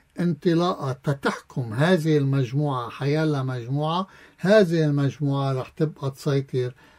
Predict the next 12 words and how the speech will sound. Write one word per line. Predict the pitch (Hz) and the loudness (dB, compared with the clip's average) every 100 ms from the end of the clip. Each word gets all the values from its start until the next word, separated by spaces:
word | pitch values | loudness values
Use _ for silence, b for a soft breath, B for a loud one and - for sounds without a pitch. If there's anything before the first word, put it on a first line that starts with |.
| b - | b -14
على | 127 143 202 160 127 - _ _ _ _ _ - | -6 2 4 2 -2 -8 _ _ _ _ _ 0
كل | 247 233 | 2 4
المجموعات | 180 147 143 135 139 131 143 147 139 | 2 2 0 0 -2 0 -2 -2 -2
الموجودة | 127 123 117 131 123 123 | -4 -6 -4 -2 -2 -2
داخل | 113 139 - 127 | 0 0 -2 -6
المنطقة | 120 127 139 139 135 113 | -6 -2 -2 -2 -8 -12
الجغرافية | 110 127 123 120 - 139 135 143 B B B - | -6 -6 -4 -6 -6 -4 -2 -4 B B B -2
يلي | 135 135 127 | 0 2 0
بتكون | 123 - 135 131 | -2 -6 -4 -4
هي | 117 117 | -4 -8
مسيطرة | 113 - 117 - 104 | -10 -8 -10 -8 -10
عليها. | 95 87 | -10 -12